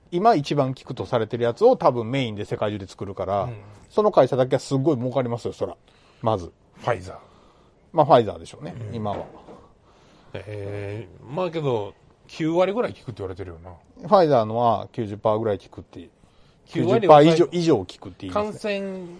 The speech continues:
Speaker 2: 率は九十五パーとか言ってたよな。なんか。
Speaker 1: ん？
Speaker 2: 感染は九十パー抑えれて。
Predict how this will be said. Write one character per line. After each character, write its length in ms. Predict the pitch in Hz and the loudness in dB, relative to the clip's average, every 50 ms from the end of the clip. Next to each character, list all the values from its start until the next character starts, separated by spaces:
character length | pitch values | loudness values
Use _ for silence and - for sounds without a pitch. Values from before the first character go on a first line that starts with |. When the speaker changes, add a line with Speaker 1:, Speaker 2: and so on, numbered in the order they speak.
| 196 202 | -16 -10
Speaker 2:
率 240 | 165 151 131 107 117 | -8 -8 -6 -4 -6
は 100 | 104 98 | -8 -8
九 220 | - - 139 120 | -6 -6 -6 -6
十 140 | 104 98 98 | -4 -8 -12
五 140 | 90 95 95 | -10 -12 -10
パ 160 | 90 113 104 | -6 -6 -6
ー 20 | 90 | -6
と 80 | - | -8
か 80 | 87 85 | -12 -14
言 80 | 87 90 | -16 -16
っ 40 | |
て 120 | - _ _ | -18 _ _
た 80 | - | -20
よ 60 | - - - 98 - - - - - - - - - _ 107 101 - - - _ _ _ _ - _ _ _ _ _ _ _ _ _ | -20 -20 -20 -20 -20 -20 -20 -20 -20 -20 -20 -20 -20 _ -20 -20 -20 -20 -20 _ _ _ _ -20 _ _ _ _ _ _ _ _ _
な。 60 | 120 | -4
な 60 | 131 185 | -4 -4
ん 40 | |
か。 20 | 370 | -4
Speaker 1:
ん？ 20 | - _ _ _ _ _ _ _ _ _ - | -8 _ _ _ _ _ _ _ _ _ -8
Speaker 2:
感 240 | - 185 185 185 | -6 -4 -4 -4
染 540 | - - 180 175 170 165 160 160 156 156 156 | -6 -8 -8 -6 -6 -4 -4 -4 -4 -4 -4
は 120 | 156 147 147 | -4 -4 -4
九 200 | - - 139 123 | -4 -6 -4 -4
十 120 | 120 123 | -6 -8
パ 140 | - - 117 | -10 -10 -10
ー 20 | |
抑 280 | 107 110 - - 127 107 | -10 -10 -10 -8 -10 -10
え 60 | 101 | -10
れ 60 | 101 | -14
て。 480 | 95 - 98 98 95 92 90 - _ | -14 -12 -12 -12 -12 -14 -16 -20 _